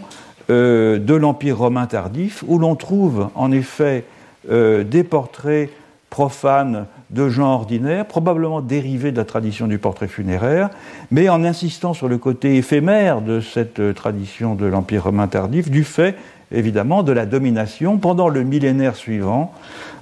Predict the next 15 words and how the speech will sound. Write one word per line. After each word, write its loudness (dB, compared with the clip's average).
euh, 4
des 2
images -2
cultuelles 2
du 2
christianisme. -4
Et 0
dans 2
le 2
portrait, -4
euh, -4
iconique, 0
donc -2
qui -8
succède, -4